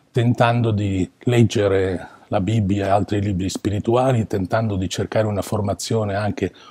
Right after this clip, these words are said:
umana e cristiana, di conoscere noi stessi per poter aiutare anche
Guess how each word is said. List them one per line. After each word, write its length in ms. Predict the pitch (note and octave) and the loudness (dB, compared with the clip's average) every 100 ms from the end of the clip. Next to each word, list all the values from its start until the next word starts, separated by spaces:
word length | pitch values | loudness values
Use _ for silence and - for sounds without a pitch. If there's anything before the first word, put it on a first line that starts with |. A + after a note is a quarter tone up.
| - | -8
umana 360 | G2+ A2 A2 G2+ | -4 0 0 0
e 60 | |
cristiana, 720 | - A2 - - B2+ C#3 A2+ | -2 -2 -2 -2 0 2 0
di 160 | G2 G2+ | -2 -4
conoscere 720 | - B2 C3+ - G#2 F#2+ F2+ - - - | 0 2 2 0 -2 0 -2 -6 -20 -10
noi 220 | A2+ A2 | -4 0
stessi 480 | G#2 - A#2+ A2+ G2+ | -2 0 0 0 -2
per 180 | F#2 G2 | -4 -4
poter 320 | - G2+ A2 | -4 -2 0
aiutare 560 | F#2+ F#2+ F#2 G#2 G2+ F#2+ | 0 -2 0 0 2 0
anche 420 | G#2 G2 - D#2+ | -2 -2 -6 -10